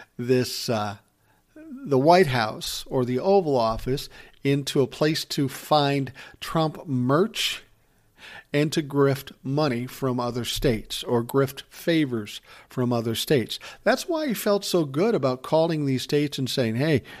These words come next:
you know, do me a solid, overturn this election." He figured they owed him, and he figured that was fair in the circumstances. Donald Trump did more damage to this country than we know,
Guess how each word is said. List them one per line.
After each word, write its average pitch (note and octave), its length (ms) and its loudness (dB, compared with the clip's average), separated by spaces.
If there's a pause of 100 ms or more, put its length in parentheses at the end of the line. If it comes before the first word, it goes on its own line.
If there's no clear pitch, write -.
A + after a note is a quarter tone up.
(280)
you A#2+ 120 6
know, D3 220 6
do C#3 380 6
me G3+ 120 8
a C3+ 60 8
solid, D3+ 580 6
overturn D#3+ 640 4
this C#3 280 6
election." C3 680 2 (540)
He C#4 180 6
figured C4+ 400 4
they B3+ 180 8
owed D#4 240 6
him, C3+ 160 2 (920)
and D#3 120 8
he F#3+ 100 8
figured G#3 480 8
that F#3+ 240 6
was G3 360 6
fair - 680 2 (400)
in D3+ 400 4
the D#3 120 2
circumstances. D3 1000 -2 (1400)
Donald G#3+ 380 6
Trump D#3 400 2 (1120)
did C3 200 8
more D#3 260 4
damage D3+ 460 2
to - 120 0
this B2+ 220 0
country B2+ 420 0
than A2+ 240 -2
we B2 160 2
know, A2 380 -2